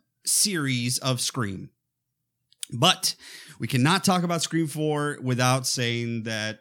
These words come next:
what's going on, what's going on. In two thousand and twenty-two,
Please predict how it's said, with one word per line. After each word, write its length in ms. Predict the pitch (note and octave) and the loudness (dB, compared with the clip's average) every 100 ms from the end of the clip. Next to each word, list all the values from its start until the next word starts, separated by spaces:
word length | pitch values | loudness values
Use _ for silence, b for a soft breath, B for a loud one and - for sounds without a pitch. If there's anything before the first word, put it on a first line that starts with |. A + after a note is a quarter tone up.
| _ _ | _ _
what's 240 | A2 A2 | -10 -10
going 240 | - A#2 A2 | -8 -6 -6
on, 340 | G#2 G2+ G#2+ A#2 b b C3 | -6 -8 -10 -14 b b -14
what's 280 | A2+ G#2+ | -12 -12
going 320 | - A2+ G#2+ G#2+ | -10 -8 -8 -10
on. 240 | F#2+ G2 - | -12 -12 -4
In 140 | C3 | -2
two 200 | C3 A3 | 0 -2
thousand 380 | A3 G3+ E3 E3 | 0 0 0 0
and 200 | D#3 C3 | 0 0
twenty-two, 1400 | - C#3 C#3+ C3 C#3 C3+ B2 _ _ - - - G#2+ F#2 | 0 2 2 2 0 0 -4 _ _ -14 -10 -6 -4 -4